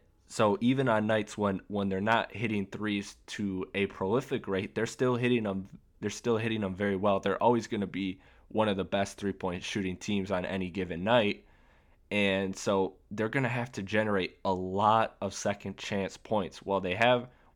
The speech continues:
while Oklahoma City has some great rebounders, Russ, uh, Steven Adams, Kanter,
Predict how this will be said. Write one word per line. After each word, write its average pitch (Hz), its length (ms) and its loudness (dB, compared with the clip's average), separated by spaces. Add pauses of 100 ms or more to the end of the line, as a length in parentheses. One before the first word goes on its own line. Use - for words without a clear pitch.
(140)
while 104 200 2
Oklahoma 113 400 2
City 101 260 -2
has 113 260 2
some 131 140 -6
great 107 260 -4
rebounders, 92 600 -4 (440)
Russ, 90 640 0 (500)
uh, 80 280 -2
Steven 87 420 -4
Adams, 104 600 -4 (280)
Kanter, 107 640 -2